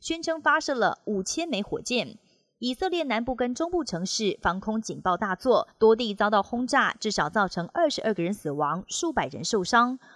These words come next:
同时，还有哈马斯武装分子从陆海空全面渗透以色列，跟当地的警方跟居民爆发街头枪战。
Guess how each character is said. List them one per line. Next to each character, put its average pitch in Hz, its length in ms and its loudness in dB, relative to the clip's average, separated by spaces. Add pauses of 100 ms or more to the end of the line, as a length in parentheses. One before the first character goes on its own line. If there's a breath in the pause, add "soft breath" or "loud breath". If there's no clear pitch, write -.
(180 loud breath)
同 311 240 -2
时， 277 260 -2
还 247 160 -4
有 240 100 2
哈 320 240 0
马 240 180 0
斯 202 180 -4
武 170 160 -4
装 202 220 2
分 285 240 0
子 185 300 0
从 180 240 -6
陆 247 100 0
海 - 200 -4
空 214 280 -2
全 165 220 -4
面 285 180 -4
渗 226 220 0
透 208 200 -2
以 156 80 -6
色 202 200 -2
列， 226 280 0 (160 soft breath)
跟 190 200 -2
当 285 160 -2
地 339 100 -2
的 277 80 -4
警 - 180 -10
方 185 200 -2
跟 185 160 -2
居 339 180 -2
民 180 320 -4
爆 175 180 2
发 170 200 -2
街 180 160 -6
头 160 160 -8
枪 208 240 -4
战。 220 280 -2